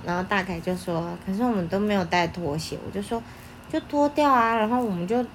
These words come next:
拿毛巾擦擦脚就好了，这样。”然后就看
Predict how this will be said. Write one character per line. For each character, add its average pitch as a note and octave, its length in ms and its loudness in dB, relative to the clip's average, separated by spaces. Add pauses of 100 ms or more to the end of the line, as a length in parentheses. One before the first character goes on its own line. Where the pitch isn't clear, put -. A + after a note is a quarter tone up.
(240)
拿 F#3 180 2
毛 F#3 260 2
巾 G3 240 0
擦 G3+ 280 0
擦 G3+ 240 -2
脚 G3 260 -2
就 F#3 100 -2
好 - 300 -8
了， - 300 -10 (140)
这 - 60 -6
样。” - 80 -6 (680)
然 D#3 100 -2
后 F3+ 60 2
就 G#3+ 120 4
看 A3 320 2